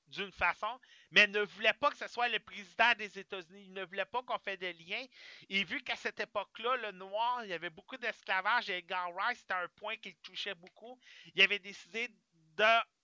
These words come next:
écrire un rôle qui était Ed-, George Washington, en l'honneur du président des États-Unis, et de le mettre noir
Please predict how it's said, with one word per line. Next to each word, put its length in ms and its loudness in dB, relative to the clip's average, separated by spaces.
écrire 600 0
un 220 2
rôle 420 -2
qui 100 2
était 440 2
Ed-, 180 4
George 320 2
Washington, 600 -2
en 140 10
l'honneur 420 2
du 320 -14
président 460 2
des 240 -8
États-Unis, 760 -14
et 140 2
de 120 0
le 140 2
mettre 260 -4
noir 760 -4